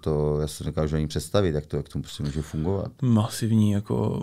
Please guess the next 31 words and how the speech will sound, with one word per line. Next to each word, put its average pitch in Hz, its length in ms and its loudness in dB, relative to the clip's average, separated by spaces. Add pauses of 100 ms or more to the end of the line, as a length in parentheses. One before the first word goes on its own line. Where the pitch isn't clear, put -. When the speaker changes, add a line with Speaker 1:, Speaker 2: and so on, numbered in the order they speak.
(100)
Speaker 2:
management, 110 640 2
no, 107 240 0
jako 107 160 -2
Speaker 1:
Hmm. 90 340 4
Speaker 2:
organizace 113 640 2
těch 113 180 2
lidí 113 240 2
tam, 110 260 0
šikovní 123 480 4
lidi 113 200 6
prostě. - 460 -2 (220)
Speaker 1:
Přesně, 87 440 4
to 87 140 4
je, 85 60 8
ale 90 280 8 (300)
vem 87 160 6
si 95 160 2
jenom 90 280 6
opravdu 90 380 4
z-, - 240 -6
to 95 120 6
vážení, 85 560 6
jak 85 160 4
bylo, 82 420 4
jo, 80 120 2
když 85 180 -4
to 92 100 2
vem 85 200 4
z 82 60 0
našeho 90 300 4
pohledu, 85 580 2